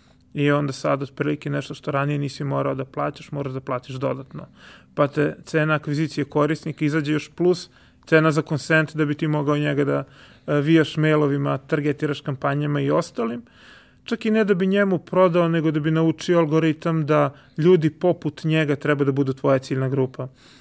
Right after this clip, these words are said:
I to je nešto što ovaj posao čini vrlo izazovnim i nešto što me nateralo da pređem sa jednog stepenika na drugi, da izađem iz, a, da kažem, lokalnog tržišta, odnosno kao Srbije, na svetsko gde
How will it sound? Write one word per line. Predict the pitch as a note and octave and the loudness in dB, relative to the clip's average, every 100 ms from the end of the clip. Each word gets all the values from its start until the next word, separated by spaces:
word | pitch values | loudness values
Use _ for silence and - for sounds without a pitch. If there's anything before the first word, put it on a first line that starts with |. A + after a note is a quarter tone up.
| - - _ | -20 -20 _
I | E3 | -6
to | D3+ - G#3 F#3+ | -6 0 2 4
je | |
nešto | F3 F3+ - - | 4 0 -2 -6
što | - - D#3 D3+ D3 D3 - | -8 -6 0 2 2 0 -2
ovaj | D#3+ E3 | 2 2
posao | D#3+ D#3+ D#3 - D#3+ | 0 -2 -2 -2 -6
čini | D3+ D#3 D3+ | -4 -6 -2
vrlo | D3 D3+ D3+ | 0 2 2
izazovnim | C#3+ C#3 C3 C#3 C#3 C#3 C#3 | 2 0 -2 -2 -2 -6 -6
i | D#3 | -6
nešto | D3 D3 - D#3 | -4 -4 -6 -12
što | - | -6
me | D3 C#3+ | -4 -2
nateralo | C#3 C3 D3+ D3 C#3+ C3+ | -4 -2 -2 0 0 0
da | C#3+ C#3 C3 - - - _ - | 0 -2 -4 -14 -20 -20 _ 0
pređem | E3 E3+ C3+ D3+ C#3 C3 - _ | 4 6 4 0 0 -4 -20 _
sa | - - D#3+ | -16 -2 2
jednog | D3 C#3+ C#3+ D3 D3+ | 4 4 2 0 -4
stepenika | - D3+ C#3 C#3+ C#3 - C#3+ | -4 -4 -4 -4 -4 -4 -4
na | C#3+ | 0
drugi, | D3 D3 D3 | 0 2 2
da | C#3+ | 2
izađem | D3+ D3 D3+ D3 | 0 0 0 0
iz, | C3 - - - _ - | -2 -10 -20 -20 _ -4
a, | D3+ D3+ - - | 0 0 -2 -6
da | D3+ | -4
kažem, | - C#3+ D3 D#3 | -2 -2 0 2
lokalnog | D#3+ - D3+ C#3+ - | 2 0 -4 -4 -4
tržišta, | C#3+ D3 - C#3+ | -4 -2 -2 -4
odnosno | C#3 C3+ D3 | -4 -8 -8
kao | - D3+ | -4 -4
Srbije, | - D3 C3+ F#3 A3 _ - - - - | -4 -6 -4 -4 -6 _ -20 -20 -20 -6
na | D#3+ D#3+ | 0 0
svetsko | D3 - D#3 D#3+ - D#3 | -2 -4 -2 -4 -4 -6
gde | C#3 C#3+ D#3 D3+ | -4 0 2 2